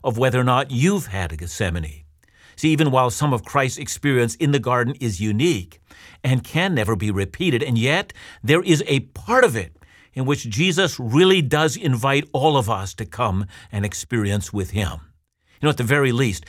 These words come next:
there's a very interesting passage from Paul in, in Colossians one twenty-four. He writes,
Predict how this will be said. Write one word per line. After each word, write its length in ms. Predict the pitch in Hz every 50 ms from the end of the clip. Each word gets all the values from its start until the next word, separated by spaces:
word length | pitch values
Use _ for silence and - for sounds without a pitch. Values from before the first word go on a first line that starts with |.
| - - -
there's 180 | - 143 135 127
a 60 | 127
very 300 | 107 143 170 170 175 180
interesting 580 | - 160 151 - - 131 117 - - 123 117
passage 420 | - - 143 151 143 - 120 107 -
from 220 | - - 113 110
Paul 320 | - - - 208 185 143 117
in, 140 | 110 92 - _ _ -
in 100 | 127 123
Colossians 640 | - - 156 156 170 196 196 - 165 143 127 107
one 240 | 113 123 139 143 135
twenty-four. 800 | - - - 123 107 104 98 - - 196 208 151 104 80 - - - _ _ - _ _ - - -
He 100 | - 170
writes, 400 | 165 143 151 156 151 143 - -